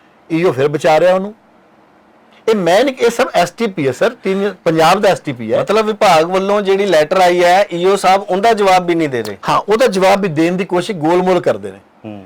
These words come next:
Speaker 1: ਮੈਂ ਬਿਲਡਰ ਨੂੰ ਬੁਲਾਇਆ ਜੀ, ਬਿਲਡਰ ਨੇ ਇਹ ਕਿਹਾ ਜੀ, ਮੈਂ ਉਹਨੂੰ ਇਹ ਕਹਤਾ, ਕਹਿੰਦਾ ਉੱਥੋਂ ਐਸ ਟੀ ਪੀ ਸਾਹਿਬ ਕਹਿੰਦੇ, "ਹਾਂ, ਤੁਸੀਂ ਉਹਨੂੰ ਇਹ ਕਾਰਵਾਈ ਕਰ ਦਿਓ।" ਐਸ ਟੀ ਪੀ ਨੂੰ ਮੈਂ personally ਵੀ ਜਦੋਂ ਮਿਲਿਆ, ਉਹ ਕਹਿੰਦੇ ਕਿ ਸਾਡੀ ਕਾਰਵਾਈ ਨਹੀਂ ਹੈ, ਅਸੀਂ ਕਾਰਵਾਈ ਜੋ ਕਾਗਜ਼ੀ ਕਾਰਵਾਈ ਕਰਨੀ ਹੁੰਦੀ ਹੈ। ਕਾਗਜ਼ੀ ਕਾਰਵਾਈ ਤੋਂ ਬਾਅਦ ਜਿਹੜੀ ਐਕਸ਼ਨ ਦੇ ਵਿੱਚ ਕਾਰਵਾਈ,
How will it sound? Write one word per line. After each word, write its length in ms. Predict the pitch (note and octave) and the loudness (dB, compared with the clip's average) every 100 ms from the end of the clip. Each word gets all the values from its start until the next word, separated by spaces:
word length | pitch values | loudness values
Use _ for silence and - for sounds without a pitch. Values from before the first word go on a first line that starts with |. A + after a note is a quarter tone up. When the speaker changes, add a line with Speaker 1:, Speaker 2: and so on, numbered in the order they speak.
| F#2+ | -8
Speaker 1:
ਮੈਂ 180 | C#3+ F#3 | -2 0
ਬਿਲਡਰ 280 | E3 E3+ F3 | 0 0 0
ਨੂੰ 140 | F3 | 0
ਬੁਲਾਇਆ 260 | D3+ D3 E3 | 2 2 2
ਜੀ, 100 | F3 | 2
ਬਿਲਡਰ 300 | D#3+ D#3 E3 | -2 0 0
ਨੇ 100 | E3+ | -2
ਇਹ 140 | E3+ F3 | -4 -2
ਕਿਹਾ 220 | F3 F3 | 2 2
ਜੀ, 140 | E3 | 2
ਮੈਂ 180 | E3 D#3+ | 0 0
ਉਹਨੂੰ 260 | D#3 E3 F3 | 0 -2 -2
ਇਹ 80 | F3 | 0
ਕਹਤਾ, 300 | F3 F3 E3 | 0 0 0
ਕਹਿੰਦਾ 340 | E3 E3 E3 - - - | 0 2 0 -2 -14 -4
ਉੱਥੋਂ 240 | E3+ F3+ | -2 0
ਐਸ 140 | - D3+ | 0 0
ਟੀ 120 | F3+ | -2
ਪੀ 100 | E3+ | 0
ਸਾਹਿਬ 240 | D#3 E3+ | 0 0
ਕਹਿੰਦੇ, 200 | E3 F3 | 0 0
"ਹਾਂ, 120 | E3 E3 | 0 -2
ਤੁਸੀਂ 240 | - D#3+ | -4 -2
ਉਹਨੂੰ 260 | E3+ E3+ E3 | -2 -2 -2
ਇਹ 120 | F3+ | 0
ਕਾਰਵਾਈ 320 | F3+ E3 E3+ | 0 0 0
ਕਰ 160 | D#3+ C#3+ | 0 -2
ਦਿਓ।" 120 | F3+ - | -2 0
ਐਸ 160 | F3+ | -2
ਟੀ 200 | - A3 | -2 -6
ਪੀ 380 | G#3 F#3 F#3 G3+ - - - | -4 -4 -4 -6 -10 -20 -10
ਨੂੰ 100 | D3+ | -4
ਮੈਂ 80 | F3+ | -2
personally 420 | F3 F3 E3+ G#3 | 0 -2 0 0
ਵੀ 60 | G3+ | 2
ਜਦੋਂ 160 | F#3 E3+ | 0 0
ਮਿਲਿਆ, 240 | D3+ E3 | 2 2
ਉਹ 60 | F#3+ | 2
ਕਹਿੰਦੇ 260 | F#3+ G#3 | 0 0
ਕਿ 100 | G#3+ - | -4 -10
ਸਾਡੀ 380 | D#3+ C#3 D3 G3+ | -4 -2 -2 -2
ਕਾਰਵਾਈ 380 | F#3 D3 C#3 C3+ | 2 2 2 0
ਨਹੀਂ 120 | D3 | -2
ਹੈ, 60 | F#3+ F3 | -4 -6
ਅਸੀਂ 200 | D#3 G#3 | -4 0
ਕਾਰਵਾਈ 360 | F3+ D#3 D#3+ | 2 2 0
ਜੋ 180 | D#3 F3 | 0 -2
ਕਾਗਜ਼ੀ 360 | F#3+ F3 F#3 F#3 | 0 0 0 0
ਕਾਰਵਾਈ 280 | D#3+ C3+ B2+ | -2 0 -2
ਕਰਨੀ 240 | A2+ A2+ | -4 -8
ਹੁੰਦੀ 220 | G#2 F#2+ | -12 -14
ਹੈ। 60 | G2 _ _ - - - | -20 _ _ -20 -20 -2
ਕਾਗਜ਼ੀ 300 | F#3 G#3 G#3+ | 2 2 0
ਕਾਰਵਾਈ 400 | F#3 D#3+ D#3+ F#3+ | 0 2 4 2
ਤੋਂ 140 | F#3+ E3 | 0 0
ਬਾਅਦ 280 | C#3+ E3+ | 2 0
ਜਿਹੜੀ 300 | D#3+ E3+ F3+ - | 0 -2 -2 -2
ਐਕਸ਼ਨ 360 | D#3 - A3 G#3+ | -4 -2 -2 0
ਦੇ 60 | |
ਵਿੱਚ 180 | F#3+ D#3+ | -2 -2
ਕਾਰਵਾਈ, 420 | D3+ C3+ B2+ C3 | 0 0 0 -4